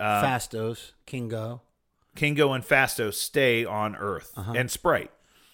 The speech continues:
Speaker 2: Sprite,
Speaker 1: So
Speaker 2: which
Speaker 1: Phastos stays with his family. Sprite was turned into a human.
Speaker 2: Yeah.
Speaker 1: So, uh, that was one thing that Cersei was able to do. She,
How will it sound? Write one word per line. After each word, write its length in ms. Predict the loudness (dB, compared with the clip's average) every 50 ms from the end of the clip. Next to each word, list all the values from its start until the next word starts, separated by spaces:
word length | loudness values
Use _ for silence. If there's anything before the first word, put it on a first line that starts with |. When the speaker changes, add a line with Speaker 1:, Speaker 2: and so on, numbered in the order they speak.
| _ _ _ -20 _
Speaker 2:
Sprite, 320 | -12 -4 2 4 4 4
Speaker 1:
So 60 | 4
Speaker 2:
which 360 | 0 0 0 -2 -8 -12 -6 0
Speaker 1:
Phastos 400 | 4 6 6 6 6 4 4 4
stays 320 | 4 2 2 2 2 2
with 120 | 0 0 0
his 140 | -2 -2 0
family. 680 | 2 2 2 2 2 -2 -4 -6 -6 -6 -8 -10 -12 -12
Sprite 680 | -12 -10 -2 2 4 4 6 6 4 2 -2 -6 _ _ _ _ _ _ _ _ _ _ _ _ _ _ _ -4
was 200 | -4 -2 -2 -2
turned 360 | -2 0 0 2 2 0 0
into 260 | 0 0 2 2 2
a 60 | 2
human. 640 | 0 -2 -4 -2 -2 -2 -4 -4 -8 -8 -10 -12 -14 _ _ _ _ _ -14
Speaker 2:
Yeah. 180 | -12 -12 -12 -8
Speaker 1:
So, 440 | -4 0 2 4 4 4 4 2 0
uh, 220 | 0 0 0 0 0
that 140 | 0 0
was 140 | 0 -2 0
one 180 | 0 -2 -2 -2
thing 340 | 0 0 0 0 0 -2 0
that 160 | 0 0 0 -2
Cersei 340 | -2 0 0 0 0 -2 -4
was 120 | -2 0
able 180 | 0 0 0 -2
to 80 | -4
do. 200 | -2 -2 -2 -2
She, 340 | -2 -4 -6 -6 -8 -10 _